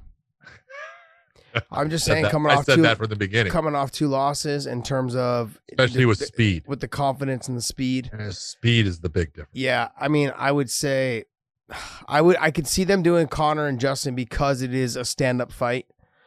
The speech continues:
Speaker 1: Yeah.
Speaker 2: Okay, that makes sense. And then, but
Speaker 1: Yep.
Speaker 2: the th-, one thing that <laughs> I don't know if they're taking this consideration is that Justin kicks really fucking hard.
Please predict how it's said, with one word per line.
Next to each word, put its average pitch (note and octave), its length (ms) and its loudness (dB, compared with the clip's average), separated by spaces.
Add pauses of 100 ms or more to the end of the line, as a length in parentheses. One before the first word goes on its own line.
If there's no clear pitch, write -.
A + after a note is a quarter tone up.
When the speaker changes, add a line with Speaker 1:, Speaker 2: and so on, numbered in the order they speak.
(140)
Speaker 1:
Yeah. A2 140 -4
Speaker 2:
Okay, C3 380 -2
that A#2+ 220 -2
makes B2 220 -2
sense. C#3 540 -2
And B2+ 160 -2
then, B2 180 0
but G#2 80 -2
Speaker 1:
Yep. B2+ 60 0
Speaker 2:
the B2 60 -6 (100)
th-, C3 60 -2
one D3+ 180 0
thing D3+ 160 2
that D3+ 240 0
<laughs> - 60 -6
I D3+ 40 -2
don't E3+ 140 4
know F3 80 6
if D3+ 80 -2
they're D3+ 140 0
taking D3 280 -4
this C3 120 -4
consideration B2+ 840 -2 (580)
is D3+ 140 0
that F#3+ 200 2 (800)
Justin G3 360 0
kicks - 360 -2
really D3 280 0
fucking C3 380 -8
hard. G#2+ 360 -6